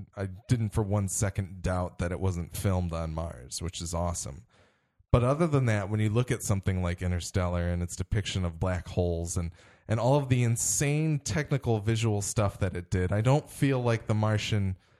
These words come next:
went for that. But the logical consistency of it all is beautiful and fantastic and very elegant, and I love it for that. Um,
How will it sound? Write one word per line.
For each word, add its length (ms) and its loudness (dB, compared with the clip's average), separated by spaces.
went 340 2
for 200 0
that. 360 -6
But 160 2
the 80 2
logical 580 0
consistency 840 -2
of 160 0
it 120 0
all 420 -4
is 540 -2
beautiful 580 0
and 160 -2
fantastic 720 -4
and 180 -4
very 280 -4
elegant, 520 -6
and 200 -2
I 220 -2
love 240 -2
it 120 -10
for 120 -8
that. 240 -12
Um, 580 2